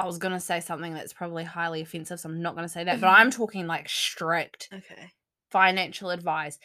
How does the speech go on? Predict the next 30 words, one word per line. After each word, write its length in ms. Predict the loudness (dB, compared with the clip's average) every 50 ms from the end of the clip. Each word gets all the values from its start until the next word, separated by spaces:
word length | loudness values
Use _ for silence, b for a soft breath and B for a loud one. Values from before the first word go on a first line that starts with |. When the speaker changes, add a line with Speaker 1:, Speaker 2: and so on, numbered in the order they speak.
| b b b b b _ _ -8
Speaker 1:
Strict 400 | -6 -4 0 2 2 2 2 0
in 100 | -6 -4
the 80 | -4 -4
sense 300 | -6 -6 -8 -8 -6 -6
you 100 | -6 -6 -6
have 500 | -8 -12 -14 -14 -14 -14 -16 -18 -20 -18
to 340 | -14 -12 -10 -10 -10 -10 -14 _ _ _ _ _ -8
let 260 | -4 -2 -2 -2 -4
me 160 | -6 -6 -4 -4
in. 300 | -4 -4 -6 -10 -14 -16
Speaker 2:
Okay. 300 | -18 -20 -20 -20 -20 -20 -20 _ _ _ _ _
Speaker 1:
I 120 | -6 -6 -6
can't 420 | -8 -12 -12 -10 -10 -10 -10 -12 -10
do 160 | -10 -10 -8
my 160 | -6 -6 -6
job 300 | -6 -6 -6 -6 -6 -6 -8
if 200 | -12 -14 _ -20
you 80 | -20 -20
don't 220 | -18 -18 -18 -18 -18
just 380 | -16 -14 -14 -14 -14 -16 -18 _ _ _ -20
open 480 | -20 -20 _ _ _ -10 -8 -8 -6 -4 -4
up. 80 | -4 -4 -6 -8
Speaker 2:
Okay. 220 | -10 -12 -16 -18 -18 -16 -8 -6
Speaker 1:
Open 260 | -6 -6 -6 -6 -6 -6 -6
up 60 | -6 -6 -6
and 80 | -6 -6
let 120 | -6 -6
me 140 | -6 -4 -4
in. 220 | -4 -6 -8 -10
Speaker 2:
Okay. 280 | -10 -10 -10 -12 -12